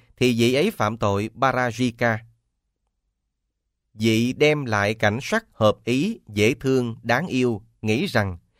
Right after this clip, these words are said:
sau khi nhìn thấy cảnh sắc này, người ấy sẽ bị thất vọng vì không đạt được và chết đi, thì phạm tội Dukkata,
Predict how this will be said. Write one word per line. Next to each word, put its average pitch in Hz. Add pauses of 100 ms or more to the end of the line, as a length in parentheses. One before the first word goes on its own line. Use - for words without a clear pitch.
(180)
sau 151
khi 151
nhìn 113
thấy 139
cảnh 110
sắc -
này, 101 (320)
người 120
ấy 143
sẽ 151
bị 110
thất -
vọng 104 (320)
vì 117
không 160
đạt 120
được 107 (100)
và 104
chết -
đi, 123 (400)
thì 123
phạm 117
tội 110 (100)
Dukkata, 120